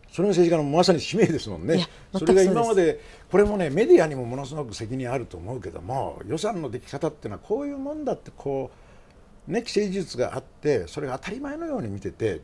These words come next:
Speaker 1: どこにどのくらい無駄がつ-、あったかとか、その天下りの法人にこれだけ使われたとか、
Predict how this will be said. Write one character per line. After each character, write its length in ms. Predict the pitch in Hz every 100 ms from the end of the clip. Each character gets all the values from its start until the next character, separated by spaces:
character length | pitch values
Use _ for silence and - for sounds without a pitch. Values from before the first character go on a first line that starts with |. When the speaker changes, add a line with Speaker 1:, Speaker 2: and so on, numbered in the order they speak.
| -
Speaker 1:
ど 140 | 131
こ 160 | - 277
に 80 | 220
ど 160 | 101
の 80 | 110
く 180 | 190 208
ら 60 | 202
い 60 |
無 120 | 185
駄 140 | 170 165
が 80 | 156
つ-、 140 | - - -
あ 80 | 117
っ 40 |
た 180 | - 107
か 80 | 95
と 100 | -
か、 340 | 90 92 73
そ 100 | -
の 100 | 87
天 200 | 90 113
下 200 | 147 160
り 100 | 151 151
の 100 | 147
法 240 | 135 143
人 220 | 135 135
に 40 | 135
こ 200 | - 101
れ 60 |
だ 100 | 214
け 80 | 208
使 120 | -
わ 80 | 151
れ 40 |
た 100 | 123
と 80 |
か、 80 | -